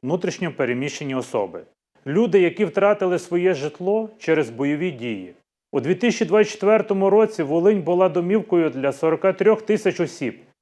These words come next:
які зареєстровані як В П О. Для сприяння у вирішенні їхніх проблемних питань при ова та Р В А створено відповідні координаційні центри підтримки.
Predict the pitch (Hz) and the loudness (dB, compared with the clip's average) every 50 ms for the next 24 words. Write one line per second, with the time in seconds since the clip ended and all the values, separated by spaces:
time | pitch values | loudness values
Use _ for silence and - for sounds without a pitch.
0 | - - 131 131 - 185 175 143 170 160 156 143 - - - 180 190 190 180 170 | -2 -2 -2 0 2 0 2 4 4 2 2 0 -2 0 2 4 4 4 2 0
1 | 156 147 147 139 131 117 120 135 135 - 139 127 117 107 95 90 - _ _ _ | -2 -2 -2 -2 -2 -4 -4 -6 -2 -2 -2 0 0 -2 -4 -6 -10 _ _ _
2 | _ _ _ _ _ - 120 151 170 - - - 190 196 202 220 233 226 208 202 | _ _ _ _ _ -2 0 0 0 2 2 4 6 6 8 8 6 6 4 4
3 | 190 185 180 208 214 196 - - 190 180 185 208 - - - 185 147 - 175 180 | 4 4 4 4 4 2 0 -4 -4 -2 0 0 0 0 -2 -4 -2 -2 -2 0
4 | 156 170 196 208 - - 190 - - - 151 - 208 196 196 196 185 - 170 170 | 2 2 2 2 2 0 -2 -2 -2 -2 0 0 0 0 0 0 -2 0 2 2
5 | 165 165 165 170 185 180 170 170 - 165 160 160 165 156 175 180 190 202 208 208 | 4 4 4 4 4 2 2 2 0 0 0 0 0 0 2 2 2 0 -2 -4
6 | - - _ _ _ - - - 135 156 180 175 165 156 156 151 139 139 - - | -8 -20 _ _ _ -14 -8 -2 2 4 4 4 4 2 -2 -2 -2 -4 -4 -4
7 | 147 143 143 190 208 196 180 - - 147 120 113 123 120 120 113 - - 170 165 | -4 -2 -2 -2 -2 -2 -4 -4 -4 -4 -2 -2 -4 -4 -4 -4 -4 -2 -2 -2
8 | 160 147 135 - 127 123 131 127 139 127 - - - - - 104 95 90 - - | -2 -6 -6 -4 -4 -4 -2 -4 -6 -8 -8 -8 -8 -8 -8 -8 -8 -10 -16 -20